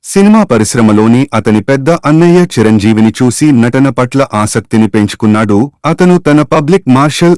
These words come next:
ఆర్ట్స్ ప్రదర్శనలలోని ఒకదానిలో పవన్ పురస్కారాన్ని అందుకున్నాడు. అతనికి కరాటేలో బ్లాక్ బెల్ట్ ఉంది. అతను సినిమా నటులైన రామ్ చరణ్ తేజ్,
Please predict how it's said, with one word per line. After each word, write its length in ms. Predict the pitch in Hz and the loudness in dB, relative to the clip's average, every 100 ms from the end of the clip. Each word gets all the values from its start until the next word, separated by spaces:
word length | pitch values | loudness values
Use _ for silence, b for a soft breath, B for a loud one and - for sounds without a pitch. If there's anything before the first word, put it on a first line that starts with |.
| 127 | 0
ఆర్ట్స్ 280 | 156 175 - | -2 -2 -4
ప్రదర్శనలలోని 840 | 120 127 127 147 139 131 131 131 110 | -2 0 0 0 0 2 2 0 0
ఒకదానిలో 600 | 98 104 104 104 107 104 139 _ _ 143 | 0 0 0 0 2 0 -2 _ _ -2
పవన్ 300 | 147 175 160 - - | 0 0 -2 -6 -4
పురస్కారాన్ని 640 | 151 156 - 110 113 127 135 | -2 -2 -2 -2 0 2 2
అందుకున్నాడు. 680 | 107 104 107 107 110 101 120 160 - | 0 -2 0 0 0 0 -2 -4 -6
అతనికి 420 | 135 135 113 123 | -4 0 0 -2
కరాటేలో 600 | 113 107 110 123 131 139 160 | -2 0 0 0 0 2 0
బ్లాక్ 400 | 110 107 147 113 | 0 -2 -2 -2
బెల్ట్ 300 | 107 110 117 | -2 0 0
ఉంది. 260 | 123 139 175 - | 0 2 0 -2
అతను 300 | 151 170 180 - | -2 0 0 0
సినిమా 300 | 196 208 202 | 0 2 2
నటులైన 520 | 151 139 156 165 151 | 2 0 0 2 2
రామ్ 300 | 104 117 170 - | 0 0 0 0
చరణ్ 260 | 143 147 | 0 0
తేజ్, 360 | 117 113 123 | 0 0 0